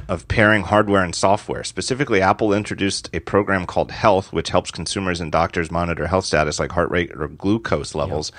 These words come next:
Speaker 1: but did not also introduce a piece of hardware to measure those results. That is something the new smart-, smartwatch is rumored to do. Quote from this guy, Mister Z-, Zeliff, "They just released software," said Mister Zeliff, sounding surprised.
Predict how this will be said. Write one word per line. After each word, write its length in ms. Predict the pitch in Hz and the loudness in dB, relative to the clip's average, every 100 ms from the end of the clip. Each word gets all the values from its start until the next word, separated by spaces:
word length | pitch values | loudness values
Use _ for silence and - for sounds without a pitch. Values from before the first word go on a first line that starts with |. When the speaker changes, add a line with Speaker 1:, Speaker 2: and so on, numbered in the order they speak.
| - - - | -18 -18 0
Speaker 1:
but 260 | 98 78 | 0 2
did 220 | 82 135 156 | 4 4 6
not 220 | 131 131 | 2 2
also 360 | 110 110 117 | 2 2 2
introduce 520 | - 101 98 95 95 87 | 0 -4 -4 -2 -2 -4
a 80 | |
piece 300 | 82 - 110 | -6 -8 -8
of 100 | 92 | -10
hardware 500 | 85 - 175 165 101 | -8 2 4 6 6
to 80 | 92 | 4
measure 360 | 113 165 190 120 | 4 4 6 4
those 220 | 78 73 | 2 -6
results. 380 | 73 71 69 - | -8 -8 -8 -4
That 180 | 73 92 | -2 -2
is 120 | 95 | -2
something 480 | 90 90 85 87 80 - - 76 | -4 -4 -4 -6 -8 -18 -14 -10
the 60 | 78 | -8
new 200 | 85 90 | -4 -4
smart-, 460 | - - 98 - | -6 2 2 2
smartwatch 680 | - - 101 - 82 80 - | -4 -2 0 0 -2 -4 -6
is 200 | 73 76 | -10 -8
rumored 280 | 87 82 78 | -6 -6 -8
to 80 | |
do. 280 | 76 76 - _ - - - - | -8 -8 -10 _ -20 -20 -20 -20
Quote 380 | - - 127 151 | -2 6 6 4
from 260 | - 110 95 | -2 -4 -2
this 140 | 85 | -4
guy, 240 | - 85 82 | 0 2 2
Mister 320 | 80 - 80 | 0 -8 -8
Z-, 520 | 78 80 - - 85 101 | -8 -10 -14 -12 -6 -2
Zeliff, 380 | 90 - - - _ - - _ _ _ - | -2 -4 -12 -20 _ -20 -20 _ _ _ -12
"They 140 | - 98 | -4 -4
just 360 | 95 139 - | 2 0 2
released 340 | 151 135 135 - | -2 -2 0 2
software," 580 | 147 165 - 82 - - | 4 4 2 -2 -4 -6
said 200 | - 71 | -6 -4
Mister 240 | 78 - 73 | -6 -6 -6
Zeliff, 420 | 78 78 - - | -4 -4 -6 -4
sounding 460 | - 76 73 71 | -4 -4 -6 -8
surprised. 600 | - - 73 58 - - | -8 -8 -4 -6 -6 -14